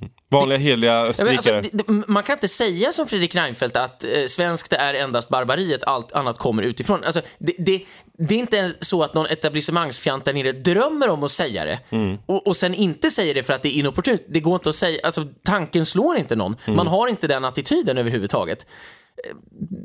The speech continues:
Speaker 2: det, det,
Speaker 1: Mm. I,
Speaker 2: det, det,
Speaker 1: i
Speaker 2: alltså, det är ju töntigt att vara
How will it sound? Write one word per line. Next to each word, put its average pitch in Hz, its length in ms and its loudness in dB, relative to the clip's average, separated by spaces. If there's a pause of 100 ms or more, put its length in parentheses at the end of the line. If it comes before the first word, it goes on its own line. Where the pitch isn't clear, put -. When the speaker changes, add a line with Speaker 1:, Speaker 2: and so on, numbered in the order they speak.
Speaker 2:
det, 214 220 0
det, 220 420 2 (920)
Speaker 1:
Mm. 104 180 -2
I, 107 100 -6
Speaker 2:
det, 151 60 2
det, 156 120 6
Speaker 1:
i 269 160 2
Speaker 2:
alltså, 285 140 2 (180)
det 202 80 0
är 254 60 2
ju 285 40 2
töntigt 320 920 0
att 302 140 2
vara 180 260 2